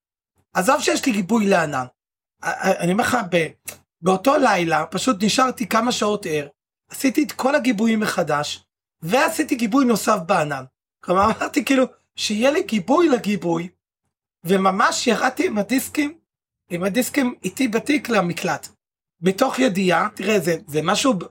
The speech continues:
חושב שזה רק בישראל, אה,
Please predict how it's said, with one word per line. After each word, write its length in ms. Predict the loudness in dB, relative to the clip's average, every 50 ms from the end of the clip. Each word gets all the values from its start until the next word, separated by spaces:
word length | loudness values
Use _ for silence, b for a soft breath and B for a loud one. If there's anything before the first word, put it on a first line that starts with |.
| -16 _ _ _ _ _ -6
חושב 140 | -4 -4
שזה 240 | -2 -2 -2 0 0
רק 140 | 0 0 -2 -2 -2
בישראל, 640 | -2 -2 -2 -2 -6 -4 -2 0 2 2 0 0 -2 -6 _ _ _ _ _ _ _ _ _ _ _ _ _ _ _
אה, 40 | -2